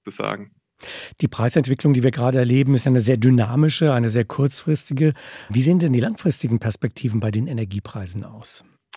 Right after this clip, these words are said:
Speaker 1: Aktuell sehen wir Preise auf Rekordniveau. Das wird langfristig sicherlich nicht so bleiben. Wann die, wann die Preise zurückgehen, ist schwierig zu prognostizieren, aber spätestens nach dem Winter sollten die Preise insbesondere für Gas zurückgehen.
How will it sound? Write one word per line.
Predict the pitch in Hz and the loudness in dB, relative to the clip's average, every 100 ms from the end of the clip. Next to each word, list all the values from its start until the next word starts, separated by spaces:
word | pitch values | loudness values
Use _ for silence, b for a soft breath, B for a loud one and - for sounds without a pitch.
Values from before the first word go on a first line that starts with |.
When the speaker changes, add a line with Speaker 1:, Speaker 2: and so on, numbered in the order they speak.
| _ _ | _ _
Speaker 1:
Aktuell | 131 - 123 131 | -8 -2 0 0
sehen | 127 120 | -2 -4
wir | 120 117 117 113 - - - | 0 -2 -2 -6 -10 -14 -6
Preise | 117 117 123 113 | -2 0 0 -4
auf | - | -6
Rekordniveau. | 110 - 117 - 120 110 110 | -12 -6 -6 -6 -10 -8 -8
Das | 110 113 - | -8 -12 -8
wird | 117 | -8
langfristig | 113 117 - 117 - 110 | -4 -6 -6 -14 -12 -16
sicherlich | - 123 113 110 - | -12 -8 -8 -8 -10
nicht | 110 | -10
so | - 113 | -10 -10
bleiben. | 117 113 - 131 _ B B _ - | -6 -4 -6 -10 _ B B _ -6
Wann | 120 | -4
die, | 120 117 - | -2 -4 -4
wann | 123 120 | -4 -4
die | |
Preise | - 113 113 123 _ | -4 -2 -2 -2 _
zurückgehen, | 120 131 - 139 139 135 | -6 -6 -4 -4 -2 -6
ist | - | -10
schwierig | - 139 156 - | -10 -8 -8 -8
zu | 147 | -10
prognostizieren, | 135 131 139 135 127 - 139 131 135 | -6 -6 -6 -8 -12 -10 -4 -4 -4
aber | 110 113 | -6 -6
spätestens | - - 117 117 117 120 110 | -8 0 -2 -2 -8 -8 -10
nach | 113 110 | -6 -8
dem | 110 110 | -8 -10
Winter | 113 113 117 113 b b _ _ | -8 -6 -6 -6 b b _ _
sollten | - 117 117 117 | -2 -2 -2 -8
die | 113 | -8
Preise | - 107 110 113 - | -6 -2 -2 -2 -10
insbesondere | 123 - - 110 110 | -14 -12 -8 -8 -8
für | - | -12
Gas | 113 113 113 117 | -6 -4 -4 -6
zurückgehen. | - - 110 151 165 147 143 | -10 -8 -6 -4 -4 -2 -4